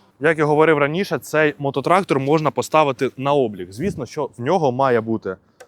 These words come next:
ось, можете переглянути, в нас іде аварійник, тобто аварійна, світло йде окремо.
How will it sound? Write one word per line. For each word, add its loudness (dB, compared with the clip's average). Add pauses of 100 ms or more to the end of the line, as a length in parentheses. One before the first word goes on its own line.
(1080)
ось, -8
можете -4
переглянути, 0
в -6
нас -8
іде -10
аварійник, 0 (360)
тобто -2 (720)
аварійна, 0 (320)
світло -4
йде 2
окремо. -2